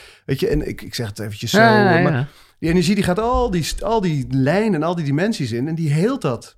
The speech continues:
Speaker 1: en brengt het weer terug naar jou. Waardoor je heel, eh, hele diepe stukken in jezelf op een relatief eenvoudige manier kunt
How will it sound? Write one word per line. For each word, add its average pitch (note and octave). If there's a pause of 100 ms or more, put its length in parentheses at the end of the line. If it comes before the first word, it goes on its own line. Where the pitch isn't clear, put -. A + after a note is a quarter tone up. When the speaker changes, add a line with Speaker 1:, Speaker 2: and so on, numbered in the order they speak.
(120)
Speaker 1:
en E3+
brengt F3
het C#3+
weer C3+
terug -
naar C3
jou. C#3+ (500)
Waardoor D#3+
je D3+
heel, E3 (220)
eh, C3 (160)
hele D#3+
diepe C#3
stukken A3
in B2+
jezelf A2 (500)
op -
een D3
relatief D3
eenvoudige B2
manier G#2
kunt G#2+